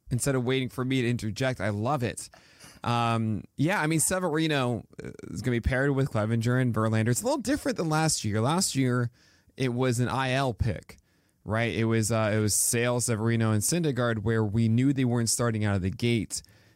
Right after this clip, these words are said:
and this would be an I L one, so that's why we saw, we were able to get those guys in the twentieth or so. This year, it's different because they're gonna hopefully be starting right away. And that means that, <laughs> oh, they're going up to the twelfth and thirteenth round, but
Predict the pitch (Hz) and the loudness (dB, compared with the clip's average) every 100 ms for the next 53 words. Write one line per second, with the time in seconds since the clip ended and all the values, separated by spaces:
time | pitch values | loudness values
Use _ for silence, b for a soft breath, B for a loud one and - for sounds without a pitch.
0 | b 113 110 - 107 104 101 120 175 147 | b -2 0 0 0 0 0 0 0 0
1 | 131 120 123 117 113 110 - 113 95 113 | 0 0 -2 -2 -2 -2 -2 -2 0 0
2 | 117 107 107 101 107 95 107 101 95 - | 0 -2 -2 0 -2 0 -2 -2 -4 -2
3 | 107 98 101 98 92 - 131 123 117 113 | -2 0 -2 -2 -2 0 2 2 0 -4
4 | b b b 131 147 151 - 180 - 135 | b b b -2 0 0 0 -2 0 0
5 | 104 - 107 135 120 120 104 - - 95 | 0 -2 -2 0 2 0 -4 -8 -6 -2
6 | 98 110 110 120 120 120 113 120 147 139 | -2 0 2 2 4 4 2 0 0 -2
7 | 156 - 185 180 165 208 240 196 123 B | -2 -2 -4 -2 -2 -2 0 -2 -4 B
8 | B B B B - 117 120 117 113 107 | B B B B -4 -2 0 2 0 -2
9 | 117 127 139 135 139 135 113 131 117 120 | -2 -2 0 0 0 0 0 0 0 0
10 | - 123 139 113 120 127 131 127 123 113 | 2 0 2 0 0 0 0 0 -2 -2
11 | 127 120 110 117 107 101 98 160 214 175 | -2 -2 -2 -2 -2 -4 -4 -2 -2 0
12 | 127 - | -2 -2